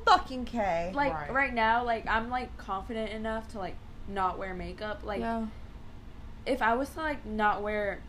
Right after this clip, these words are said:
Speaker 2: makeup in my freshman year, I wouldn't have gotten out the house. Like, I would, like,
Speaker 3: Right.
Speaker 2: refuse. Like,
Speaker 1: Yeah.
Speaker 2: now, like, you can see, like, my acne scars. It's not bad. Like, I'm
Speaker 1: I
Speaker 2: thankful
Speaker 1: don't
Speaker 2: for
Speaker 1: see
Speaker 2: that.
Speaker 1: shit, but
Speaker 2: But, like, I'm, like,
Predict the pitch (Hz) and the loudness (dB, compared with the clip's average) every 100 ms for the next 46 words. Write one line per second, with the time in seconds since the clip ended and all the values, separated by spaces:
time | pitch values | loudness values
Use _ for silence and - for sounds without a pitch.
0 | 185 185 185 185 202 196 - - - - | -8 -4 -4 -4 -4 -4 -6 -12 -12 -14
1 | - - - - - - - - - 220 | -14 -14 -12 -12 -14 -14 -14 -10 -4 -2
2 | 208 196 180 185 233 240 262 262 202 190 | -2 -2 -6 -8 -8 -8 -6 -2 -2 -2
3 | 190 175 185 180 180 175 165 170 165 - | -4 -4 -6 -8 -6 -8 -8 -8 -8 -8
4 | 185 - - - 202 175 190 196 180 165 | -8 -8 -10 -10 -8 -4 -2 0 -2 -4
5 | 180 170 160 147 165 156 147 - - - | -4 -2 -4 -6 -8 -8 -10 -12 -14 -14
6 | - 240 294 240 226 269 262 233 240 302 | -2 0 4 6 6 6 2 -4 -6 -8
7 | 302 262 208 196 170 180 208 262 - 277 | -6 -6 -4 -4 -4 -6 -6 -10 -6 -4
8 | 277 214 - 185 175 170 185 - - - | -4 -6 -8 -8 -4 -2 -2 -6 -12 -10
9 | 220 214 202 294 196 190 226 320 269 233 | -6 -2 -2 -2 -4 -4 -4 -4 -4 -2
10 | 165 320 294 185 220 208 214 233 247 226 | 2 2 2 0 0 2 4 2 0 2
11 | 220 202 190 175 - - - - 196 202 | 2 2 -2 -4 -8 -10 -10 -4 -2 -2
12 | 175 | -6